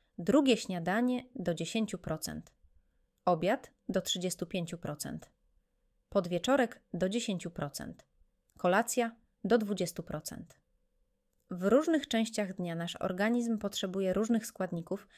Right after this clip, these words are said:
i nieco odmiennie je trawi. Od składu i objętości posiłku zależy też to, jak dużo energii dostarczy konkretnej osobie.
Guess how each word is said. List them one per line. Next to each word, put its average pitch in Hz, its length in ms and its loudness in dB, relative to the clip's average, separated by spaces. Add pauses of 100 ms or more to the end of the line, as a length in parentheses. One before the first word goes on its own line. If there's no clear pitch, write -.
(240)
i 196 100 -2
nieco 254 320 4
odmiennie 196 540 0 (200)
je 180 100 -2
trawi. 170 460 -6 (500)
Od 180 180 -2
składu 233 340 2
i - 140 -4
objętości 190 580 -2
posiłku 262 500 -2
zależy 196 360 2
też - 260 -8
to, 196 180 0 (400)
jak 254 200 4
dużo 240 260 4
energii 208 420 0
dostarczy 180 480 -4
konkretnej 180 560 -6
osobie. 165 500 -4